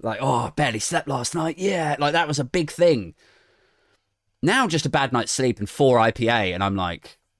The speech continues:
fucking, I'm like your ex-boyfriend post-coitus. Like, oh, you know, like, I've had my fun. <laughs> Now, now I need to sleep. But yeah, so that was, that was fun.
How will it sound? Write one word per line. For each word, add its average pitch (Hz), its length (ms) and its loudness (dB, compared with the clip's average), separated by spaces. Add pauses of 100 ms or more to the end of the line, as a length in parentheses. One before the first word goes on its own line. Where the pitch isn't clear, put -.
(220)
fucking, 87 540 -10 (500)
I'm 226 200 2
like 214 300 2
your 156 140 2
ex-boyfriend 143 800 0
post-coitus. - 960 -2 (680)
Like, 95 200 -4 (2000)
oh, - 400 0 (580)
you 135 120 -8
know, 131 120 2
like, 139 220 0
I've 127 120 0
had 131 200 -4
my 123 100 2
fun. 151 420 2
<laughs> - 60 -20 (260)
Now, 156 360 -2 (420)
now 127 160 2
I 135 80 2
need 139 180 2
to 135 60 0
sleep. 127 400 -2 (1800)
But 147 100 2
yeah, 147 220 4
so 175 200 2
that 208 160 4
was, 180 220 2
that 185 160 2
was 156 160 0
fun. 85 300 -2